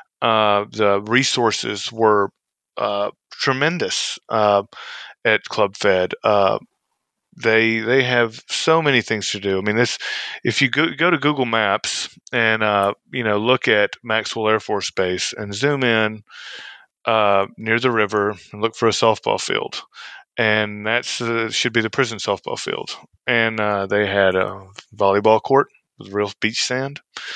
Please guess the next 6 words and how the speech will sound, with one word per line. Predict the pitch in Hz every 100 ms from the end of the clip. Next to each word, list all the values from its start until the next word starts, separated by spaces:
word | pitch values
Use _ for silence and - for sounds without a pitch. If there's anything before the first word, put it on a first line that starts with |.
| - - -
two | 127
tennis | 117 120 123 -
courts, | - 143 - - - _ _ - - - - _ _ - - -
four | - - 131
racquetball | 117 120 - - 123 123
bays | 127 131 131 - -